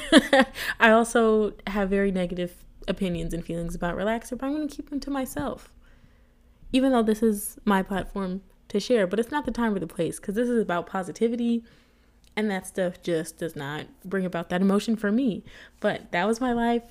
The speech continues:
for, I can't even remember how many years, but then when I was thirteen, s-, it was left on a little bit too long, burnt a hole, not a hole,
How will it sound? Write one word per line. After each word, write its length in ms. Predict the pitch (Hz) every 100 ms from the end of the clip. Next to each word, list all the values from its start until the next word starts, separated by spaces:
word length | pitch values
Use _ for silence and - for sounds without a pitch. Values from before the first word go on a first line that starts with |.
| -
for, 640 | - 190 202 196 190 190 - - - - - -
I 80 |
can't 180 | 269 330
even 140 | 285 240
remember 300 | 214 185 175
how 160 | 185
many 140 | 170 160
years, 380 | 147 - - -
but 200 | - -
then 300 | - 226 - - _ _ _ _ _ _ _ _ _ _ _ _ _ _ _ _
when 80 | 185
I 40 |
was 80 | 254
thirteen, 440 | - 277 254 202 208 _ _ _ _
s-, 200 | - - -
it 120 | 185
was 160 | 190
left 280 | 185 240 -
on 180 | 254 240
a 40 |
little 200 | 196 240
bit 180 | 294 302
too 200 | - 320
long, 420 | 294 240 233 233 226 -
burnt 340 | 214 247 - -
a 220 | - 175
hole, 400 | - - 302 - -
not 140 | 196
a 40 | 180
hole, 260 | 180 170